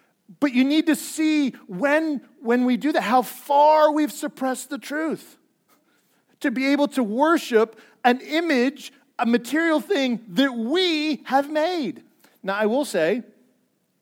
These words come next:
the enemy has gotten very strategic and crafty.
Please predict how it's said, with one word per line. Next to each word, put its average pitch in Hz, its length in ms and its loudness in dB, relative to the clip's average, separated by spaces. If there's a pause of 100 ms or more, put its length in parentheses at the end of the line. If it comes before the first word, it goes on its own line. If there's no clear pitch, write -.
(960)
the 180 160 -2
enemy 240 260 2
has 190 140 0
gotten 175 260 -2
very 208 340 -2
strategic 190 640 -8
and 151 120 -12
crafty. 139 480 -4